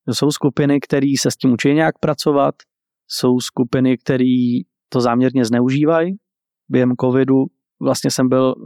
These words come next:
mezi těma prvníma, který odhalili, že jsou i na Instagramu určitý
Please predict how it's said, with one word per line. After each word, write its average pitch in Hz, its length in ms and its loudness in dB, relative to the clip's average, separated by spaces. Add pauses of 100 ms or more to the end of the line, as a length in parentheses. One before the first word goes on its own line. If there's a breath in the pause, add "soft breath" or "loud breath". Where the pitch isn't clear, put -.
mezi 123 180 0
těma 135 220 0
prvníma, 131 440 0
který 127 260 -2
odhalili, 127 580 2 (540)
že - 40 -12
jsou 127 300 0 (360)
i 131 260 2
na 127 120 0
Instagramu 123 500 0
určitý 120 560 0